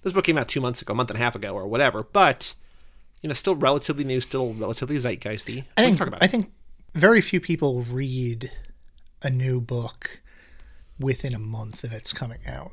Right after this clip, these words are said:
Speaker 2: because a lot of people take longer than a month to read a book anyway. So I think you're within the rights to say this is a new book.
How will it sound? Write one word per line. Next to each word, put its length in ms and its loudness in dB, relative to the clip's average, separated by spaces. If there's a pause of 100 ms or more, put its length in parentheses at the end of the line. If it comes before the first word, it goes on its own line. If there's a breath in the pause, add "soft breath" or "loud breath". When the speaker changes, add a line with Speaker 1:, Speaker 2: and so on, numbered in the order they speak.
(140)
Speaker 2:
because 460 0
a 80 2
lot 180 6
of 60 0
people 220 2
take 200 0
longer 280 2
than 120 0
a 40 0
month 320 -2
to 100 -2
read 140 0
a 20 -2
book 180 -8
anyway. 460 -6
So 160 0
I 80 2
think 220 2
you're 100 2
within 300 -2
the 80 -4
rights 340 -6
to 80 -6
say 60 -10
this 300 -8
is 60 -10
a 40 -10
new 160 -12
book. 380 -14